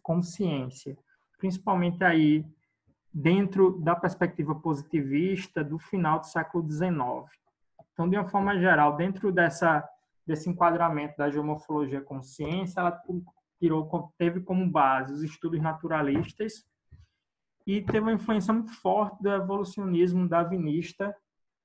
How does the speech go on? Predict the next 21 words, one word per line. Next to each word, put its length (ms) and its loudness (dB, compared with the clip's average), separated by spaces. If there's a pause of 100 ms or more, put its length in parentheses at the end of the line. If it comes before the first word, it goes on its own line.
(260)
e 160 -2
principalmente 720 -2
um 120 0
protagonismo 800 0
do 60 2
determinismo 720 2
ambiental, 680 -2 (400)
que 100 -4
surgiu 440 -4
também, 480 -4
que, 240 -2 (140)
que 300 -4 (120)
não 140 -2
que 100 -10
surgiu, 540 -2
mas 240 -4
que 100 -10
interagiu 560 -2
bastante 500 -6 (120)
com 60 -8
esse 400 -8